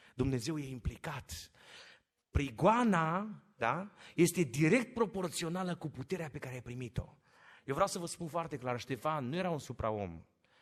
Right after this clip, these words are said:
Însă dacă Ștefan nu primea putere de la Dumnezeu, dacă nu vedea cerurile deschise, dacă nu-l vedea pe Domnul Iisus Hristos care stă în picioare și-l așteaptă, dacă nu știa clar că sufletul lui pleacă la Dumnezeu,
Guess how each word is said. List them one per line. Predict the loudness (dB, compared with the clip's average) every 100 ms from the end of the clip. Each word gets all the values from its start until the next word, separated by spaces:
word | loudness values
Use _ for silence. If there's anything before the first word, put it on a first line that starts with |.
| -20 -10
Însă | -4 0
dacă | 2 2
Ștefan | 0 -2 -2 0
nu | 0
primea | 0 0 0
putere | -4 -6 2 2 2
de | -2 -6
la | -8
Dumnezeu, | -10 -10 -12 -12 -14 -16 _ _ _ _ _ _ _ _ _ _
dacă | 2 4 2
nu | 0
vedea | 0 0
cerurile | -2 -4 -4 -6 -8
deschise, | -10 -12 -14 -12 -14 -14 _ _ _ _ -20 -18 4
dacă | 6 6
nu-l | 0
vedea | 2 4 4
pe | 2
Domnul | -4 -4
Iisus | -6 -6 -6
Hristos | -4 -2 -2
care | -2 -6
stă | -6 -6
în | -6
picioare | -4 -2 -2
și-l | -4 -6
așteaptă, | -6 -4 -6 -8 -20 _ -20 -20 -14 -4
dacă | 6 6 8
nu | 4 4
știa | 2 0
clar | 0 2 4
că | 4 2
sufletul | 2 0 4 2 2 0
lui | 2 2 0
pleacă | -6 2 6 6 8
la | 6
Dumnezeu, | 6 4 4 6 4 4 -2